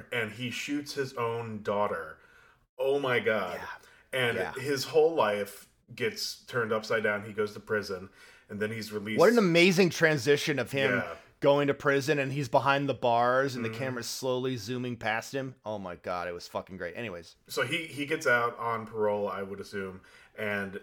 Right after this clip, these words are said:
Speaker 2: his life is in shambles, and he kidnaps the two girls that were with his daughter that night.
Speaker 1: Mm-hmm.
Speaker 2: And
Speaker 1: To punish them.
Speaker 2: one of them escapes,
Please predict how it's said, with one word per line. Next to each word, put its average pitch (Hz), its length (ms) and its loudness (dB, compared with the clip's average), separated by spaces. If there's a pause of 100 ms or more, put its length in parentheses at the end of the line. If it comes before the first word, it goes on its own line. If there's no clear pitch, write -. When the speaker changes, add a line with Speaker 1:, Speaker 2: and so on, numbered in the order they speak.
(140)
Speaker 2:
his 107 260 -10
life 110 240 2
is 101 80 -10
in 101 100 -10
shambles, 135 680 0 (400)
and 113 460 0
he 120 920 -6 (220)
kidnaps 120 720 2
the 120 140 -4
two 139 600 -8 (1080)
girls 107 540 4
that 110 240 2
were 107 240 2 (100)
with 113 360 -6 (160)
his 117 140 -12
daughter 104 300 2
that - 260 -8
night. - 240 -12
Speaker 1:
Mm-hmm. 127 420 -6 (280)
Speaker 2:
And 110 280 2
Speaker 1:
To 107 60 0
punish 165 440 2
them. 87 180 -12 (140)
Speaker 2:
one 143 260 0
of 156 120 0
them 156 440 2
escapes, 123 840 -2